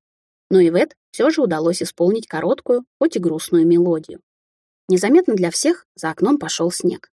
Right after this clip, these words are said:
Пушистые снежинки ложились на голую землю, укрывали кладбище, пряча следы от когтей на надгробной плите, и падали на новую, прежде взломанную дверь склепа.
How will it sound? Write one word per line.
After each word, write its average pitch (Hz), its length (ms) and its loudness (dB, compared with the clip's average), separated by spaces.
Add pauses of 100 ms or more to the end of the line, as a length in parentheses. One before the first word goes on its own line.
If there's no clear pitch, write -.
(160)
Пушистые 214 380 0
снежинки 214 480 0
ложились 202 460 -4
на 165 100 0
голую 170 340 0
землю, 262 380 0 (180)
укрывали 208 420 0
кладбище, 196 600 -6 (240)
пряча 180 260 -2
следы 180 320 -2
от 185 140 -4
когтей - 340 -4
на 214 120 4
надгробной 170 500 -2
плите, 175 400 -6 (340)
и 180 80 -2
падали 185 360 0
на 160 140 0
новую, 240 420 0 (120)
прежде 208 320 -2
взломанную 170 500 0
дверь 160 200 -10
склепа. 175 460 -8